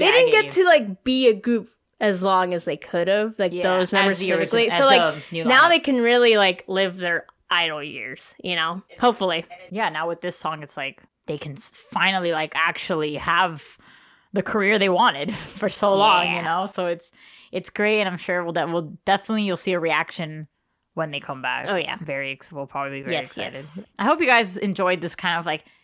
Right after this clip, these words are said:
Speaker 1: history lesson, and kind of, like, me and Amanda just going down a little bit, like, memory lane wise with Brave Girls, and al-, also us being very happy for them, 'cause we are very, very, very happy for them. Like, I love seeing them just talk about it.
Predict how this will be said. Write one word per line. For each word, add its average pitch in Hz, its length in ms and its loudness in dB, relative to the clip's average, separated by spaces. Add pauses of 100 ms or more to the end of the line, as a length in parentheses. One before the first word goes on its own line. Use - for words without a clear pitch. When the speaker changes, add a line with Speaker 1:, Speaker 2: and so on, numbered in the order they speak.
(100)
Speaker 1:
history 196 380 -4
lesson, 180 380 -2
and 190 140 -4
kind 302 180 2
of, 440 60 0
like, 240 200 0
me 208 100 -4
and 208 80 -2
Amanda 196 220 -2
just 175 120 -10
going 180 220 -2
down 170 160 0
a 165 40 -4
little 165 160 -2
bit, 165 300 -2
like, 165 200 -4
memory 160 280 -6
lane 160 220 -8
wise 151 280 -2
with 147 220 -10
Brave 143 220 -8
Girls, 143 360 -8 (460)
and 147 360 -6 (120)
al-, 147 240 -4
also 147 260 -8
us 135 200 -8
being 135 200 -14
very 131 240 -8
happy 127 320 -10
for 131 220 -16
them, 127 240 -14
'cause - 240 -20
we 156 100 -8
are 175 320 2
very, 156 280 -4
very, 135 280 -6
very 131 560 -14 (320)
happy 147 360 -6
for - 200 -20
them. - 320 -16
Like, - 280 -20 (200)
I 170 60 -4
love 156 200 -4
seeing 135 300 -10
them 131 200 -12
just 120 400 -12
talk - 260 -12
about - 260 -10
it. - 160 -16